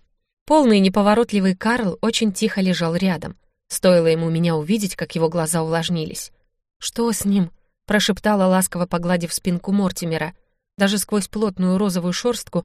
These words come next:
я ощутила, насколько холодным стало его тельце. "Почему Кайрит? Это из-за коробки? Ему не хватало воздуха?" "Нет", категорично ответил тот.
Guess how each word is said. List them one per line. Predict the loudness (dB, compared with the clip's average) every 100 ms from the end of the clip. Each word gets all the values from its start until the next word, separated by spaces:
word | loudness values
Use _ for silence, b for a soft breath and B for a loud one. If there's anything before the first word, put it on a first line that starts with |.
| _ _ -4
я | -2
ощутила, | 0 -2 0 0 0
насколько | -2 -2 -6 -6
холодным | -6 -2 0 0 -2
стало | -2 -2 0
его | 0 -2
тельце. | -2 -2 -4 -10 -16 _ _ _
"Почему | -6 -2 0 -2
Кайрит? | -2 -2 -2 -4 -10 _ _ _ -4
Это | 2 2
из-за | 2 2
коробки? | 0 0 -4 -10 -18 _ _
Ему | 0 2 4
не | 2
хватало | 0 0 0 0
воздуха?" | 0 -2 -4 -6 -10 _ _ _ _ _ _ _ _ _ _ 0
"Нет", | 4 6 4 -2 -14 _
категорично | -2 2 4 4 4 0 0
ответил | 0 -2 -2 -2
тот. | -2 -4 -6